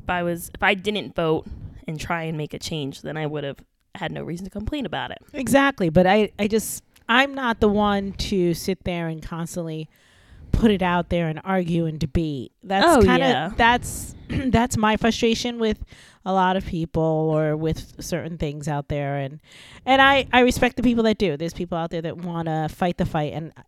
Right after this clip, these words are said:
Speaker 2: that's awesome.
Speaker 1: Mm-hmm.
Speaker 2: But
Speaker 1: Yeah, I d-,
Speaker 2: I
Speaker 1: can't
Speaker 2: just
Speaker 1: do
Speaker 2: think,
Speaker 1: that.
Speaker 2: you know,
Speaker 1: <laughs>
Speaker 2: people have their opinions, and
Speaker 1: Mm-hmm.
Speaker 2: they, I, I'm not here to try to change your mind. If
Speaker 1: Agreed.
Speaker 2: you think that way, then that's your problem.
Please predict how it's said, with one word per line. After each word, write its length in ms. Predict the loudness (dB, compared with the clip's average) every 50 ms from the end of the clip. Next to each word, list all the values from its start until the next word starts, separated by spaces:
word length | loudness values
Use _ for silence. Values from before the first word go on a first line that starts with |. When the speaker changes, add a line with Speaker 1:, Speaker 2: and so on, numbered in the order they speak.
| _ -2
Speaker 2:
that's 220 | 0 0 0 0 -2 -4
awesome. 380 | -4 -4 -4 -4 -6 -8 -2
Speaker 1:
Mm-hmm. 340 | 0 2 4 4 4 2 2
Speaker 2:
But 380 | 4 4 4 4 2 0 -2 -6
Speaker 1:
Yeah, 180 | -10 -12 -12 -12
I 20 | -12
d-, 80 | -10 -4 -2
Speaker 2:
I 40 | 0
Speaker 1:
can't 100 | 0 2
Speaker 2:
just 260 | 0 0 -2 -2 -6
Speaker 1:
do 60 | -2
Speaker 2:
think, 420 | -2 0 0 0 -2 -6 -8 -12 -14 _ _ _ -6
Speaker 1:
that. 80 | -2 0
Speaker 2:
you 60 | 2
know, 180 | 4 4 2 0 -2 -4 _
Speaker 1:
<laughs> 160 | _ _ _
Speaker 2:
people 240 | -2 0 0 2 2 2
have 160 | 2 2 2
their 140 | 2 2 2
opinions, 720 | 2 0 -4 -4 -4 -4 -6 -6 -8 -12 -14 -16 -18 -18 -14 -10
and 540 | -6 -4 -2 0 0 2 2 2 0 0 -2
Speaker 1:
Mm-hmm. 80 | -4 -4
Speaker 2:
they, 760 | -4 -2 -2 -2 -2 -2 -2 -4 -4 -4 -6 -8 -10 -12 -14 _ _ _ _ _ _ _ _ _ _ _ _ _ -16
I, 140 | -14 -14 -10 -6
I'm 140 | -4 -2 -2
not 160 | -2 -2 -4 -2
here 140 | -2 -4 -4
to 80 | -4
try 160 | -4 -4 -4
to 80 | -4 -4
change 260 | -6 -8 -10 -10 -8
your 80 | -8 -6
mind. 380 | -6 -6 -8 -8 -10 -14 -16 -20 -20 -20 -20 _ _ -10
If 140 | -6 -4 -2
Speaker 1:
Agreed. 140 | 2 4 6
Speaker 2:
you 200 | 6 6 6 4
think 380 | 2 0 -2 -2 -2 -2 -2
that 240 | 0 0 0 0 2
way, 240 | 2 0 2 0 0
then 180 | -2 -4 -6 -4
that's 280 | -4 -4 -4 -4 -6
your 400 | -6 -6 -2 0 0 2 2 0 0
problem. 640 | -2 -2 -2 -2 -2 -4 -4 -6 -8 -8 -10 -14